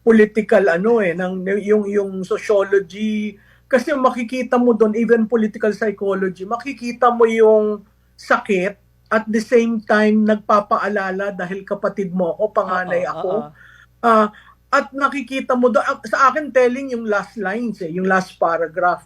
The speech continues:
Speaker 1: parang kahit na anong mangyari.
Speaker 2: Kahit mag-isa
Speaker 1: Ah,
Speaker 2: na lang siya, paninindigan pa rin niya.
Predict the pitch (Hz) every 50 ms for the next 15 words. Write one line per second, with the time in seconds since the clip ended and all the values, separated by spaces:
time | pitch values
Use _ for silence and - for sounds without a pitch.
0 | _ _ - 196 190 185 190 190 185 185 185 185 185 - _ _ _ _ _ _
1 | _ - 202 185 202 214 208 208 185 190 202 208 208 190 196 196 190 180 170 170
2 | 185 208 208 196 180 160 - _ _ _ _ _ - 160 185 185 180 180 175 170
3 | 165 165 165 160 170 175 165 165 156 151 160 147 - - 160 165 160 156 156 156
4 | 147 151 147 - 147 143 143 - - 131 117 113 120 110 101